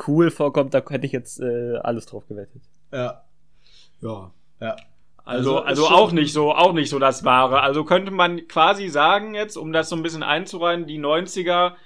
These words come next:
Speaker 3: für Batman eher eine, eine Durststrecke.
Speaker 2: Absolut, ja. In den neunzigern war, äh, war Batman eigentlich fast schon abgeschrieben durch diese beiden Filme, würde ich auch mal sagen, ne?
Speaker 3: Zumindest,
Speaker 2: Also
Speaker 3: zumindest, äh, auf der Kinoleinwand, so die Comicwelt spiegelt das ja immer nicht so genau.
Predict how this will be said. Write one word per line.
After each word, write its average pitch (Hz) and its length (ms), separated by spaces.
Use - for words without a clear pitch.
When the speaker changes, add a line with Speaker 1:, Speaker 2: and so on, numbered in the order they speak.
Speaker 3:
für 156 220
Batman 160 460
eher 156 340
eine, 151 440
eine 143 220
Durststrecke. 131 1000
Speaker 2:
Absolut, 113 600
ja. 95 280
In 139 120
den 135 140
neunzigern 123 760
war, 110 400
äh, 113 180
war 113 100
Batman 170 340
eigentlich 185 280
fast 185 240
schon 170 160
abgeschrieben 101 760
durch 95 120
diese 104 240
beiden 101 280
Filme, 107 320
würde 101 160
ich 98 120
auch 90 120
mal 90 140
sagen, 90 340
ne? 131 100
Speaker 3:
Zumindest, 196 680
Speaker 2:
Also - 120
Speaker 3:
zumindest, 185 720
äh, 156 180
auf 156 220
der 143 140
Kinoleinwand, 180 960
so 156 120
die 151 220
Comicwelt 160 560
spiegelt 196 480
das 175 180
ja 170 160
immer 165 220
nicht 170 260
so 170 220
genau. 165 500